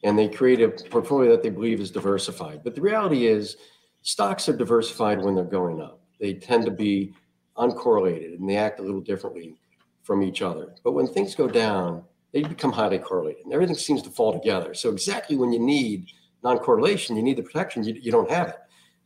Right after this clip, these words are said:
when the markets are dropping. So there are products on the market today that enable people, uh, to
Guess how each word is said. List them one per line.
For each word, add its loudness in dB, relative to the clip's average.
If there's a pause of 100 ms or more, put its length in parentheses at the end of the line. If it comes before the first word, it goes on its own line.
(100)
when 0
the 2
markets 0
are -12
dropping. -8 (360)
So 4
there 2
are 2
products -2
on 0
the 2
market -4
today -6
that -2
enable 2
people, -2 (460)
uh, 0
to 0